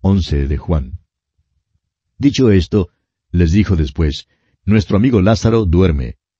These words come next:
mas voy para despertarle." Dijeron entonces sus discípulos, "Señor, si duerme, sanará." Pero Jesús decía esto de la muerte de Lázaro,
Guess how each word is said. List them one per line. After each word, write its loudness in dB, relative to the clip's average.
mas 0
voy 0
para 0
despertarle." -2
Dijeron 2
entonces 0
sus -2
discípulos, -2
"Señor, 0
si -2
duerme, 0
sanará." 0
Pero 2
Jesús -2
decía 0
esto 0
de 2
la 2
muerte 0
de 0
Lázaro, -2